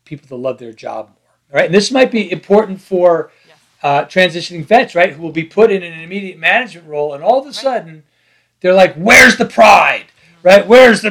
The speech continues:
Speaker 1: uh," you know, that whole thing, right? And, and my, my response to them is, "What do you care?"
Speaker 2: Mm-hmm.
Speaker 1: Now, I say that to people, and everybody goes,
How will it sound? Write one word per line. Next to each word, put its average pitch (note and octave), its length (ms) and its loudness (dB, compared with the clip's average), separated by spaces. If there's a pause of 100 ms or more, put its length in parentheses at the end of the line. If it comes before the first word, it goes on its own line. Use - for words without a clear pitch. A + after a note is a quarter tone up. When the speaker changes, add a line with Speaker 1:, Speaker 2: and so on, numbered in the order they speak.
Speaker 1:
uh," - 460 4 (340)
you D#3 80 -18
know, D3+ 40 -16
that F#3+ 180 4
whole G#3 160 0
thing, C#3+ 320 -10
right? E3+ 260 -4
And, D#3+ 220 -16 (280)
and D3 160 -6
my, A3+ 440 0
my E3 260 -4
response F#3 600 -6
to D#3 100 -18
them F3+ 220 -4
is, C3 140 -14
"What F#3+ 120 -8
do C#4+ 60 -12
you B3+ 180 -8
care?" - 440 -20 (220)
Speaker 2:
Mm-hmm. - 260 -20
Speaker 1:
Now, B2+ 180 -4
I E3 120 4
say G3+ 260 2
that E3 180 0
to - 80 -20
people, C#3+ 300 -8
and C3+ 60 -4
everybody C#3 220 -4
goes, F4+ 580 -4